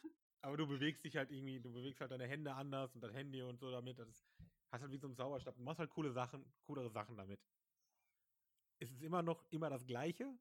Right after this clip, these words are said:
klar. Aber irgendwie abwechslungsreicher, weil jedes Pokémon fängt sich halt gleich.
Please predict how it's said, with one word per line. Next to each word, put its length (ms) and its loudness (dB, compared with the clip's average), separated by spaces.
klar. 320 -4
Aber 200 -2
irgendwie 320 0
abwechslungsreicher, 880 -2
weil 300 -2
jedes 240 -4
Pokémon 320 2
fängt 220 -4
sich 140 -6
halt 160 -6
gleich. 280 -6